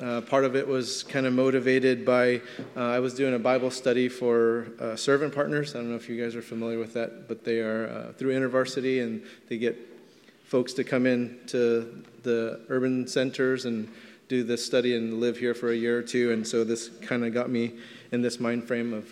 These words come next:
where we are this morning. Um, so Acts seventeen, just a little bit of background, a little bit of context as to where this is, 'cause we are shifting from our studies in Ecclesiastes to this new book here.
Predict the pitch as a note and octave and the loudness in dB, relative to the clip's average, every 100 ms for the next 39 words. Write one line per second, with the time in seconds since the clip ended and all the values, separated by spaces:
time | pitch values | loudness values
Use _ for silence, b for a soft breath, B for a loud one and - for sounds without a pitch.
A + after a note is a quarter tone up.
0 | - B2+ A#2+ A#2 A#2 A2+ A2+ - B B | -8 0 0 2 2 0 -4 -12 B B
1 | A#2+ A2+ C3 D3 C#3+ C#3+ E3+ - - B | -6 -4 2 4 4 2 -2 -8 -10 B
2 | B B B - C#3+ C#3+ C#3+ C#3+ C3+ - | B B B -2 2 4 2 0 0 6
3 | E3+ E3 G3 G3+ G#3 F#3+ F3 F#3 D#3 D3+ | 8 8 4 6 6 6 6 6 6 4
4 | F3+ F#3 G3 F#3 F3+ C#3 E3 E3 F3 E3 | 4 6 6 6 4 6 4 6 4 6
5 | D#3 D3+ D3+ C#3+ D3+ D3+ D3+ D3 D3 - | 6 6 6 4 2 2 4 2 2 -4
6 | - B2+ C3 B2+ - D3 B2+ B2 B2 C3 | -2 0 0 0 -2 2 4 4 4 4
7 | C#3 C#3+ D#3 D3+ D#3 C3 B2 B2+ B2+ B2+ | 4 4 2 2 -2 -2 2 4 6 4
8 | B B - - D#3 D3+ C#3+ C3+ C3 B2+ | B B -8 2 2 4 0 2 2 2
9 | B2 - C3+ C3 A#2+ A#2+ A2+ C3 A2+ B2 | 0 2 2 2 0 -2 -2 -2 0 2
10 | B2 B2 B2+ B2 - - B2 A#2 A#2 A#2+ | 0 -2 -4 -4 -4 -4 -2 -2 -4 -6
11 | A#2 - - B2 A#2 A#2+ A#2+ B2+ A#2+ | -6 -6 -6 -4 0 0 0 0 -2